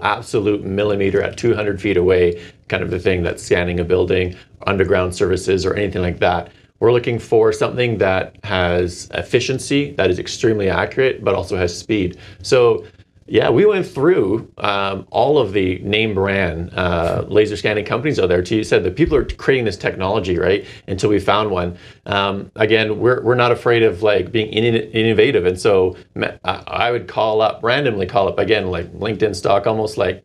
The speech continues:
companies that I thought were using some of these technologies that we might be looking at, you know, message them, like, try,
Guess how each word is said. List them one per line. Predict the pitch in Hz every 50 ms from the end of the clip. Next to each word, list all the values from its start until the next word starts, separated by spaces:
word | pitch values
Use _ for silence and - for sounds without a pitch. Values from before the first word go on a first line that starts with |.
| _ _ -
companies | - 131 143 135 143 151 135 117
that | 127 123
I | 117 113
thought | 107 - - - 135 131 143 -
were | - 175
using | 160 147 139 135 131 131 143 131
some | - 143 131 127
of | 123
these | 127 127 120
technologies | - 135 113 113 110 104 107 117 120 135 131
that | 120 120 - - 107 - -
we | 117 120
might | 113 113 117 -
be | 117
looking | 110 113 - 123 123
at, | 131 143 - - - - - - - - -
you | 139 120
know, | 110 101 101 104 -
message | 113 117 120 123 117 - 127 104 95
them, | 104 104 95 90 87 82 80
like, | 90 90 87 - - -
try, | - 143 123 127